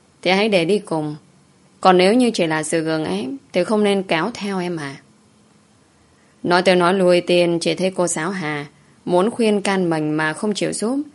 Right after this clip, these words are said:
thì cơn điên trong lòng cô ta trỗi dậy. Đã nói cảnh cáo chiến đấu rồi mà vẫn mang lý thuyết suông ra giảng giải và giữ Hoàng về bên mình. Vậy thì cô đừng có trách người học trò là tôi đây. Thái độ của Tiên dần không còn lịch sự nhã nhặn nữa,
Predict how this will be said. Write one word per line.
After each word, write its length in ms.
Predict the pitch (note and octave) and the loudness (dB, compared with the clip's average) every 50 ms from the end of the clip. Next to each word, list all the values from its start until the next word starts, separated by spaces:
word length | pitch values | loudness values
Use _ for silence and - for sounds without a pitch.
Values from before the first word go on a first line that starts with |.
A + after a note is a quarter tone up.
| _ _ _ _ _ _ | _ _ _ _ _ _
thì 200 | - F3+ F#3 F#3 | 0 2 4 4
cơn 220 | F#3 F#3+ G#3 A3 G#3+ | 4 2 0 2 2
điên 200 | G#3+ G#3+ G#3+ G3+ | 2 2 0 0
trong 220 | - G#3+ G3+ F3+ | -2 -2 -2 -2
lòng 240 | E3 E3 D#3 D3+ D3+ | -2 -2 -2 -2 -4
cô 100 | E3+ F3 | -4 -4
ta 140 | F3 F3 E3+ | -4 -4 -4
trỗi 200 | - - G3+ G#3+ | -4 -4 -6 -6
dậy. 320 | G#3+ - E3 D3 C#3+ - - - _ _ _ _ _ _ _ _ _ _ _ _ _ _ _ _ | -6 -6 -8 -8 -8 -12 -16 -20 _ _ _ _ _ _ _ _ _ _ _ _ _ _ _ _
Đã 160 | - - F3 | 0 2 4
nói 200 | F3+ F3+ F3+ F#3+ | 4 4 4 2
cảnh 320 | F#3 F#3+ F3+ D#3+ D#3 D#3 D3+ | 2 0 0 0 -2 -2 -2
cáo 260 | - D#3+ E3 F3 G3 | -2 -2 0 0 -2
chiến 240 | F#3 F#3 F3 F3 F3 | -2 -2 -2 0 0
đấu 160 | E3+ E3+ G#3 | -2 -2 -2
rồi 380 | - - E3 D#3 D#3 D#3+ D#3+ D#3+ - _ _ _ _ - | -2 -2 -4 -4 -4 -6 -8 -12 -16 _ _ _ _ 0
mà 120 | F3+ F#3 | 0 2
vẫn 220 | F3 F#3+ G3 A3 A3+ | 4 4 2 2 2
mang 260 | G#3+ G#3 G3+ G3+ G3 | 2 2 2 2 2
lý 180 | F#3 F3+ F#3 | 2 2 2
thuyết 200 | G#3 B3 D#4 D4 | 0 0 -2 -2
suông 280 | - - G3+ F#3 F3 F3 | -2 -2 -2 -2 -2 -2
ra 160 | E3+ F3+ F3 | -2 -2 -2
giảng 280 | E3 - D#3+ C3+ C#3 C#3 | -2 -4 -4 -6 -6 -8
giải 320 | - D3+ D3 C#3 C3+ C3 - _ _ _ _ _ _ _ _ _ _ _ _ | -8 -8 -8 -8 -10 -12 -16 _ _ _ _ _ _ _ _ _ _ _ _
và 340 | - E3+ F3 F3 F3 E3+ E3+ | 0 2 4 4 4 4 2
giữ 220 | E3+ E3+ - G#3+ | 2 0 0 0
Hoàng 340 | B3 A3 F#3 F3 E3 D#3+ D#3 | 0 0 0 -2 -2 -2 -2
về 100 | D#3+ E3 | -2 -2
bên 220 | D#3+ G3 F#3+ E3+ | -2 -2 -2 -2
mình. 220 | D#3+ D3+ D3 C#3+ C#3+ - _ _ _ _ _ _ _ _ _ _ | -4 -4 -6 -8 -10 -14 _ _ _ _ _ _ _ _ _ _
Vậy 200 | - D#3 F#3 F#3 | -2 2 2 4
thì 120 | F#3 G3+ F#3+ | 4 2 2
cô 160 | F#3+ G#3+ G#3 | 2 2 4
đừng 160 | F3+ F3+ E3+ | 4 4 2
có 120 | E3 F#3+ F#3+ | 2 0 0
trách 200 | F#3+ B3+ D4 D#4 | 0 0 0 2
người 180 | B3+ F#3 E3+ | 2 0 0
học 140 | E3+ E3 D3+ D3 | 0 -2 -4 -4
trò 200 | - F3+ D#3+ D#3 | -4 -2 -2 -2
là 80 | D#3 | -2
tôi 200 | D#3 - E3+ E3+ | -2 -2 -2 -2
đây. 280 | E3 E3 E3 E3+ F3+ F#3+ F#3 - - _ _ _ _ _ _ _ _ _ _ _ _ _ _ _ _ _ _ _ _ _ _ | -2 -4 -6 -6 -8 -10 -12 -16 -20 _ _ _ _ _ _ _ _ _ _ _ _ _ _ _ _ _ _ _ _ _ _
Thái 220 | - - F3+ F#3+ A3 | -2 2 2 4 6
độ 160 | G#3+ F#3+ F3 | 6 4 4
của 180 | - E3+ E3+ | 4 2 2
Tiên 300 | E3 F#3 F#3 F#3 F#3 F3+ | 2 2 2 2 2 2
dần 260 | F3 F#3 F3 E3+ E3+ E3 | 2 2 0 0 0 0
không 220 | - G#3 G#3+ G3 | -2 -2 -4 -2
còn 240 | - F3+ E3 D#3+ D#3 | -2 -2 -2 -2 -2
lịch 180 | D#3 D3+ - | -4 -4 -4
sự 200 | - - F3 D#3+ | -6 -4 -4 -4
nhã 220 | D#3 D#3 D#3 E3+ F#3 | -2 -2 -2 -2 -2
nhặn 300 | G3 F#3 E3+ D#3 D3+ D3+ | -2 -2 -2 -2 -2 -4
nữa, 160 | D#3+ F3 F#3+ | -4 -4 -4